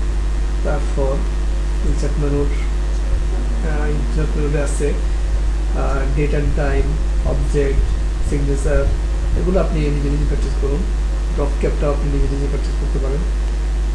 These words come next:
ইকুয়েশন, ইকুয়েশন হলো, আহ,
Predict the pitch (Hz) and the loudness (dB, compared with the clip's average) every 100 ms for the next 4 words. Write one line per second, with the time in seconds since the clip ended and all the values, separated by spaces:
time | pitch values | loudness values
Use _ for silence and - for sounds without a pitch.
0 | - - 165 - 156 156 165 147 139 - | -2 -2 0 0 2 2 0 0 0 0
1 | - 156 151 - 160 147 147 156 143 180 | 0 0 0 0 0 0 0 0 2 0
2 | - - - - - - - - - 143 | 0 0 0 -2 -2 -2 -2 -2 -2 0
3 | 135 127 - - | 0 0 0 0